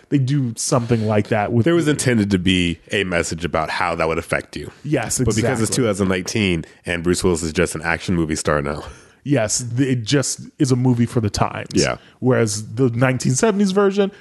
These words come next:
Speaker 1: it was like, yo, there's some depth here. He's killing people, and he never gets revenge for his family, but he's, he's broken. He's
Speaker 2: Yeah.
Speaker 1: sad.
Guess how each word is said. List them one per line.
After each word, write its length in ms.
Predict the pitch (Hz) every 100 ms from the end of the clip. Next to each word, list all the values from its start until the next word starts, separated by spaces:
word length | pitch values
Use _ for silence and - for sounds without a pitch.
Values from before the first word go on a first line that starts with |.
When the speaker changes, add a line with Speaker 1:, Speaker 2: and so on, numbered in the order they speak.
| _
Speaker 1:
it 40 |
was 100 | 156
like, 280 | 160 151 147 -
yo, 300 | 156 143 110
there's 260 | 120 131
some 120 | - 107
depth 320 | 120 135 -
here. 340 | 165 160 165 - -
He's 280 | _ 131 -
killing 340 | - 175 160
people, 480 | 120 110 - 107 110 - -
and 140 | 127
he 80 | 131
never 320 | 127 139 151
gets 220 | 139 147 156
revenge 440 | 127 139 160 135
for 120 | -
his 120 | 123
family, 600 | - 143 175 135 113 107 - - - -
but 320 | 135 117 107 - 113 - - _ _ _ _
he's, 460 | 147 135 117 110 147 -
he's 160 | 139 120
broken. 500 | 117 160 202 95 123 _ _ _ _ _
He's 160 | _ 123
Speaker 2:
Yeah. 60 | 80
Speaker 1:
sad. 380 | 170 156 107